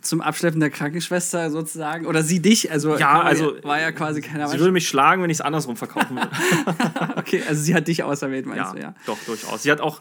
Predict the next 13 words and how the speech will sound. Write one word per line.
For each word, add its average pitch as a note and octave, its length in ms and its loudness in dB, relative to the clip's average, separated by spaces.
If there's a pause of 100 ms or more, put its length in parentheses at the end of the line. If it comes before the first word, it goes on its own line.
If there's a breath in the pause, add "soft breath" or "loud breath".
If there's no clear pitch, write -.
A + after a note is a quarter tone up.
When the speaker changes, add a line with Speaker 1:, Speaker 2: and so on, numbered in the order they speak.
(120 loud breath)
Speaker 2:
ich - 60 -4
hab D3+ 100 -4
sie E3+ 80 0
auch D3+ 100 0
gefragt, C#3+ 360 -2
"Sag C#3 80 -4
mal, C3 120 -2
wie B2 80 -10
kam B2+ 260 -6
das E3 140 -4
eigentlich?" A#2+ 520 -6 (220 loud breath)
Speaker 1:
Mhm. D3 220 0
Speaker 2:
Äh, B2+ 280 0